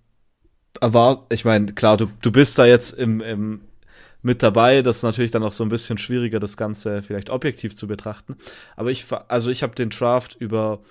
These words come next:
ähm, ran N F L damals nie angeschaut. Ich hab immer irgendwie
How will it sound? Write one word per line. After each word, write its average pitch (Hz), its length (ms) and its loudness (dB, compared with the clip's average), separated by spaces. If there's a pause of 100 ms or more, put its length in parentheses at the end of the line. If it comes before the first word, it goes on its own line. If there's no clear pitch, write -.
(480)
ähm, 101 540 -6 (200)
ran 110 380 -6
N 120 140 -2
F 117 140 -6
L 110 120 -4
damals 107 320 -6
nie 117 240 -4
angeschaut. 139 460 -8
Ich 117 80 -10
hab 107 100 -10
immer 110 400 -6 (480)
irgendwie 107 640 -8